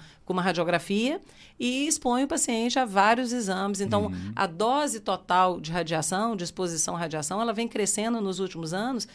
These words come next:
Speaker 1: de forma assustadora.
Speaker 2: Você sabe que o, nós fizemos aqui uma entrevista com um colega nosso, urologista, Leonardo Abreu, e ele, nós, o tema do programa é pedra nos rins.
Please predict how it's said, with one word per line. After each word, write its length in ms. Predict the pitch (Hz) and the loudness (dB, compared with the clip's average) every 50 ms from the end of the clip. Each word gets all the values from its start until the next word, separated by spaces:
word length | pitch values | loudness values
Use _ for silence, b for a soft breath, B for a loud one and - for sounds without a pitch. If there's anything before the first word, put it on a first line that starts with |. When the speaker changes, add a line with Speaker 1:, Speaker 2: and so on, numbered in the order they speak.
| B B B - | B B B -14
Speaker 1:
de 80 | 175 185 | -12 -6
forma 220 | - 214 214 226 | -4 -2 -2 -2
assustadora. 720 | 214 - - 226 - - 294 320 277 339 262 165 151 - - - - - | -2 -4 -4 -4 -4 -2 -2 0 0 0 0 0 0 -2 -6 -12 -14 -14
Speaker 2:
Você 140 | - - 139 | -8 -6 -6
sabe 300 | - - 147 147 143 147 | -2 0 0 0 0 -2
que 80 | - 143 | -6 -6
o, 120 | 131 110 95 - | -6 -6 -6 -6
nós 240 | 104 110 113 113 - | -4 -4 -4 -4 -4
fizemos 400 | 123 113 107 123 127 123 110 117 | -6 -4 -2 0 0 0 0 -2
aqui 220 | 110 98 - - | -6 -6 -4 -2
uma 480 | 120 113 110 107 101 92 87 76 65 - - 107 | -2 -2 -2 -2 -2 -4 -4 -6 -8 -12 -10 -8
entrevista 600 | 101 98 - 104 98 90 104 107 104 - - 104 | -6 -6 -4 -4 -4 -4 -4 -6 -6 -8 -12 -10
com 160 | - - 104 | -8 -8 -6
um 20 | |
colega 400 | 98 - 101 92 95 101 98 98 | -4 -4 -4 -4 -4 -4 -4 -4
nosso, 680 | 92 98 95 95 95 92 - - - 98 92 90 90 87 - | -4 -4 -4 -4 -6 -8 -10 -12 -10 -8 -6 -6 -8 -8 -8
urologista, 960 | - 107 104 110 113 104 98 90 87 90 95 117 135 - - - - 85 76 85 - - - - - | -8 -6 -4 -2 -2 -2 -2 -4 -4 -6 -6 -6 -6 -6 -8 -10 -10 -10 -10 -10 -12 -18 -18 -16 -12
Leonardo 500 | 82 87 85 87 95 107 110 104 101 92 | -10 -8 -6 -4 -4 -2 -2 -2 -4 -6
Abreu, 400 | 85 80 80 85 90 85 78 76 B B B B B B B B B B B B - | -6 -8 -8 -8 -8 -8 -8 -10 B B B B B B B B B B B B -4
e 80 | 113 | -4
ele, 240 | 123 127 135 139 - - | -2 -2 -2 -4 -6 -6
nós, 240 | 104 113 117 120 113 - | -4 -4 -4 -4 -4 -6
o 280 | - 113 107 101 95 95 - | -6 -6 -6 -6 -8 -8 -6
tema 200 | - 139 135 135 | -4 -2 0 0
do 80 | 123 117 | -2 -2
programa 400 | - 123 113 107 120 123 131 127 | -4 -6 -4 -2 -2 -2 -2 -2
é 40 | |
pedra 320 | 120 - - 139 127 143 139 | -4 -4 -4 -2 -2 0 0
nos 180 | 143 139 123 | 0 0 -2
rins. 480 | 110 95 107 117 104 98 - - - - | -2 -2 -2 -4 -4 -6 -8 -12 -18 -20